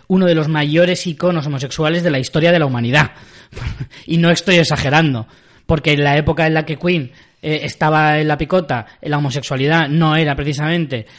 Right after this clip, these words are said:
eh, algo que estuviera muy bien visto, ni siquiera como mínimamente está ahora, eh, y Queen, eh, o sea, y este Freddie Mercury era, vamos, el icono gay por, por antonomasia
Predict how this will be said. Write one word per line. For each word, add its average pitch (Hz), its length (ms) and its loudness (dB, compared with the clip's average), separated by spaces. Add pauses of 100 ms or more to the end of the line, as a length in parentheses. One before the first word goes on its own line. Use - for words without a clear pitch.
(140)
eh, 139 280 -2
algo 151 320 2
que 131 60 -6
estuviera 147 360 0
muy 151 140 0
bien 147 180 0
visto, 151 380 -2
ni 143 260 -4
siquiera 135 420 -2
como 127 480 -6
mínimamente 143 680 -4
está 147 160 -4
ahora, 170 400 2 (460)
eh, 127 1160 -4 (180)
y 160 120 -6
Queen, 180 440 2
eh, 139 200 -6
o 131 40 -8
sea, 135 220 -4
y 143 80 -2
este 135 400 -4
Freddie 147 220 -2
Mercury 165 420 -2 (260)
era, 147 220 2
vamos, 143 540 -2
el 139 140 -4
icono 151 300 2
gay 160 180 4
por, 160 300 0
por 151 120 -2
antonomasia 151 840 0